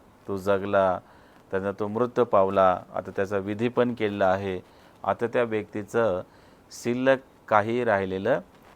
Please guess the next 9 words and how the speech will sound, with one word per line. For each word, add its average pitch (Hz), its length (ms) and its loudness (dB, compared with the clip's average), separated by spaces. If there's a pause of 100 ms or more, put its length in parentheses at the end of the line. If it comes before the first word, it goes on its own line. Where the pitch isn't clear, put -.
(280)
नाही 101 400 0
आहे. 90 360 0 (460)
एक 139 160 -2
सामान्य 139 760 4
व्यक्तीचा 123 680 0
असा 120 220 -2
हा 127 140 -2
दृष्टिकोन 110 760 -4
असतो 85 380 -10